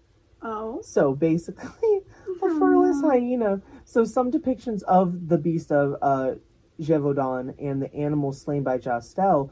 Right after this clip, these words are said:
Speaker 2: suggest it resembled a stri-, a stripped hyena. It is possible that a striped,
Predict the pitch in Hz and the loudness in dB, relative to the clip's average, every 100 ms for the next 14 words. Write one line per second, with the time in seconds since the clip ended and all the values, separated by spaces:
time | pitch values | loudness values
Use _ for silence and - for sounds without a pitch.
0 | - - 170 160 165 165 147 139 147 160 | -12 -6 -4 0 -2 -2 -4 -2 -2 -2
1 | 180 - 139 - _ _ 156 156 - 147 | -2 -4 -10 -14 _ _ -2 -2 -4 -6
2 | 139 - - 202 - - 147 139 156 139 | -6 -8 -4 -4 -4 -8 -6 -4 -4 -6
3 | - - - - _ - 170 202 - 262 | -10 -18 -20 -20 _ -2 0 -2 -2 -4
4 | 262 240 208 175 170 - 160 160 - - | -2 -2 0 0 -4 -4 -2 -2 -4 -14